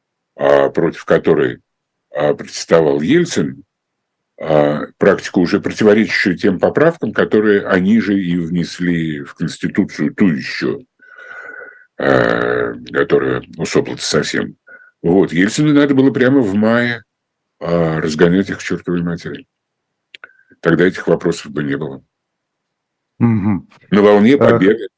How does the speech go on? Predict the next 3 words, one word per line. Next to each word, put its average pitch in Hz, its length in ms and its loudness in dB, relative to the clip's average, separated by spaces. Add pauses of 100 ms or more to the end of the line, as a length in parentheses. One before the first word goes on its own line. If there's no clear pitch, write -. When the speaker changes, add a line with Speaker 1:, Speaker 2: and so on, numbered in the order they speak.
Speaker 1:
несомненной. 82 720 -4 (1120)
Вот. 69 200 -12 (2250)
Speaker 2:
Мгм. 95 360 -2